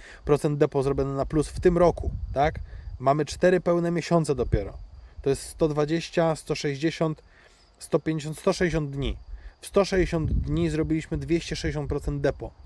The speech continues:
na lewarze, tak? Nie mówiąc o spocie. Skeszowany render, injective, skeszowane projekty, które robiły razy dziesięć, razy dwanaście, razy piętnaście, razy dwadzieścia, FED, GameStop zbrany po dwa centy,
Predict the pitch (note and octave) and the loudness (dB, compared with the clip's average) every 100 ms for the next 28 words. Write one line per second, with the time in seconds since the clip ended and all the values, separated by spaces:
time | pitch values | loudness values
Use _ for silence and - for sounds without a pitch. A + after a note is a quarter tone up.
0 | - C3+ C#3+ C#3+ A#2+ G#2 - - - - | -2 0 4 4 4 0 -16 -20 -20 -14
1 | - D3 - D3+ D#3 D#3 D3 D3 - - | 0 0 2 0 2 2 0 -6 -2 4
2 | D#3+ - G2+ - - - - - - D3+ | 4 4 -10 -10 -12 -8 -6 -4 -2 0
3 | D#3 D3 D3 D3 D3 C#3+ A#2+ A#2 C#3+ C#3 | 2 0 2 2 2 2 -2 -4 -4 2
4 | D3+ - - - - D3 D#3 D#3 D3 D#3 | 2 2 -6 -12 -6 -2 0 0 0 0
5 | D#3 - - D3+ D3+ C#3+ C#3+ D3 C#3 C#3 | -2 -2 -6 0 0 0 0 0 0 -2
6 | C#3+ C3 C#3 C#3 C3 C3 C#3 B2+ - C3 | -6 -4 -4 -4 -4 -2 -2 -2 -4 -6
7 | - - - - C3+ C#3 D3 D#3 - D3+ | -8 -4 -2 2 2 2 0 -2 0 -4
8 | - C#3+ C#3 C#3 D3 C#3+ - C#3 - D3+ | 0 0 0 -2 0 0 -2 -2 2 2
9 | B2 C#3 D#3+ D3 C3+ B2+ C3 C3 B2 B2+ | 2 4 4 2 -4 -4 -2 -2 -4 -2
10 | B2+ C3+ B2+ A2+ A#2 | -2 0 -2 0 -2